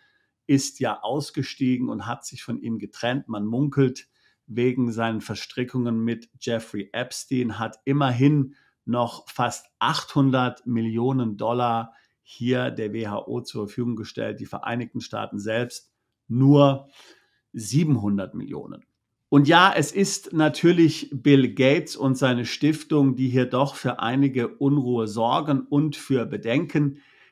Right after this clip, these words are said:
Ich halte auch die Figur von Bill Gates in diesem Zusammenhang für sehr bedenklich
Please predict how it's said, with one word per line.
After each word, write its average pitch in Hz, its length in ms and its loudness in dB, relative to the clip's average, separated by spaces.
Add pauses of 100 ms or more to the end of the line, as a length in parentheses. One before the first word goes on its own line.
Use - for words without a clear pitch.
(140)
Ich 151 240 2
halte 139 400 2
auch 147 340 0 (120)
die 131 220 0
Figur 131 460 2
von 131 260 0
Bill 123 200 0
Gates 127 400 -2
in 123 160 0
diesem 135 280 0
Zusammenhang 123 600 -2
für 113 100 -8
sehr 110 200 -4
bedenklich 139 720 -2